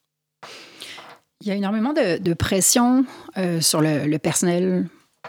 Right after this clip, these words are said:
enseignant ou, le, ou, ou, ou les, les membres adultes de, de la sphère scolaire à faire preuve de soi-disant neutralité.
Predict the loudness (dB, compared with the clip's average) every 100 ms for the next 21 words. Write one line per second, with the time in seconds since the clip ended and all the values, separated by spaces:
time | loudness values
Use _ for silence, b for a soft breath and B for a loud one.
0 | -4 0 2 4 4 4 4 2 2 -2
1 | -4 -4 -4 -4 -4 -4 -4 -4 -4 -2
2 | 0 2 2 2 -2 -2 -2 -2 -2 -4
3 | -6 -6 -6 -6 -4 -4 -4 -4 -2 -2
4 | -2 -2 -6 -8 -14 B B B B -6
5 | -2 0 0 -2 -2 -2 -2 0 -2 0
6 | -4 -4 -4 -2 -2 0 0 2 0 0
7 | -2 -4 -4 -4